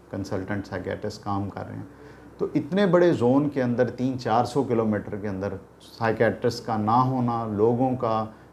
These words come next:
अ, शऊर ना होना, जिसकी वजह से लोग जो हैं जहनी सेहत के मुतालिक जो हैं आगाह नहीं हैं।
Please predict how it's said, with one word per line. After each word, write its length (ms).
अ, 760
शऊर 540
ना 180
होना, 560
जिसकी 420
वजह 280
से 200
लोग 380
जो 100
हैं 280
जहनी 360
सेहत 380
के 100
मुतालिक 540
जो 80
हैं 260
आगाह 320
नहीं 220
हैं। 160